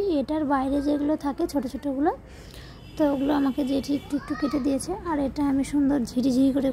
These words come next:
করছি। আর এইদিকে মা আজকে সকালে রান্না করলো যেটা, সেটা হলো লাউ ঘন্ট আর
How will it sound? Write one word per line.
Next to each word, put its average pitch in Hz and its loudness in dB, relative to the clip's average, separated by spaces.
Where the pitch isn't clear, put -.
করছি। 262 -2
আর 277 2
এইদিকে 302 6
মা 254 4
আজকে 262 -4
সকালে 277 -2
রান্না 240 0
করলো 277 0
যেটা, 262 0
সেটা 277 -2
হলো 269 0
লাউ 277 8
ঘন্ট 269 4
আর 285 0